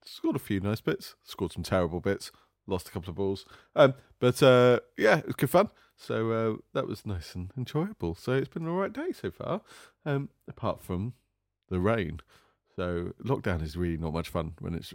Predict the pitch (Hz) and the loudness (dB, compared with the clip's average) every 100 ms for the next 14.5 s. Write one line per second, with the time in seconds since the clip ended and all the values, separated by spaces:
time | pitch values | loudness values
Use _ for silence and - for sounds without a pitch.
0 | - - 85 78 - 80 80 73 - _ | -12 -4 -2 -4 -6 -6 -4 -6 -12 _
1 | _ - 90 92 - - 104 82 85 92 | _ -16 -10 -10 -8 -4 -4 -2 -6 -6
2 | - 80 80 80 80 82 _ - - 87 | -8 -8 -6 -6 -6 -10 _ -14 -8 -6
3 | 90 80 82 82 92 87 - - _ - | -4 -6 -8 -6 -6 -6 -10 -20 _ -4
4 | 127 113 _ - - - 185 180 294 - | -2 -2 _ -16 -14 -2 0 2 0 -2
5 | - - 160 151 156 156 - 262 - 127 | -4 -4 -4 -2 -4 -4 -6 -8 -4 -4
6 | - 90 107 127 151 127 135 135 - 131 | 0 0 2 2 2 0 -2 -2 -6 -8
7 | 135 139 131 139 - 143 143 156 - - | -6 -4 -4 -8 -4 0 0 0 -8 -18
8 | - 113 107 98 160 190 202 - - - | -2 0 2 6 8 8 6 2 -18 -6
9 | - 113 107 - 131 123 - 147 131 160 | 2 4 4 6 6 6 4 0 0 4
10 | 180 202 202 - - _ _ _ _ - | 6 6 0 -10 -20 _ _ _ _ -14
11 | - 127 110 110 107 117 127 123 127 135 | 0 2 4 2 2 4 2 2 2 2
12 | 135 - _ - 107 104 - 113 98 110 | 0 -8 _ -2 -2 0 0 0 0 0
13 | 120 104 110 104 - 101 - 113 101 - | 0 2 0 -2 -8 -12 -6 -6 -6 -10
14 | 101 107 101 123 131 | -10 -10 -8 -6 -6